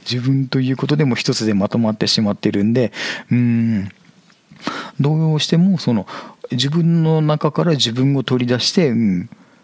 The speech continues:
今までの自分を他人にすることはできないし、自分を取り出して、その取り出した自分を他人にすることもできないんですよね。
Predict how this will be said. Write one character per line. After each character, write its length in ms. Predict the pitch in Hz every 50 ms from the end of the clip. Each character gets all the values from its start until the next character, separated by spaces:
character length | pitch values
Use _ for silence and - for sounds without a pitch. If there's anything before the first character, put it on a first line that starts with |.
| _ _ _ _ _ _ _ _ _ _ _ -
今 160 | 170 190 220 214
ま 100 | 214 202
で 100 | 190 208
の 80 | 180
自 200 | 151 123 - 131
分 200 | 123 135 131 127
を 80 | 120 110
他 120 | - 123
人 240 | 135 139 135 139 139
に 80 | 135 127
す 120 | - -
る 60 | 143 131
こ 140 | - 131
と 80 | 127 131
は 80 | 120 113
で 140 | 110 110
き 100 | 104 -
な 140 | 113 113 110
い 60 | 110
し、 80 | 107 -
自 200 | 117 113 131 131
分 240 | 147 180 180 185 180
を 60 | 175
取 220 | - 175 165 170
り 60 | 165 165
出 80 | 160
し 120 | 156 - -
て、 100 | 202 165
そ 120 | - 151
の 140 | 135 127 120
取 200 | - 151 156 156
り 40 | 165
出 80 | 165
し 40 | 156
た 60 | 165
自 180 | 135 123 131 127
分 180 | 147 165 170 175
を 60 | 151
他 160 | - - 113
人 240 | 113 113 120 123 135
に 140 | 139 147 147
す 120 | - -
る 80 | 185 196
こ 140 | - 226 214
と 80 | 269
も 120 | 202 139 117
で 140 | 107 107
き 140 | 113 135 160
な 80 | 196 247
い 80 | 247
ん 20 | 196
で 80 | 175
す 120 | - - -
よ 60 | 101
ね。 260 | 104 104 117 131 127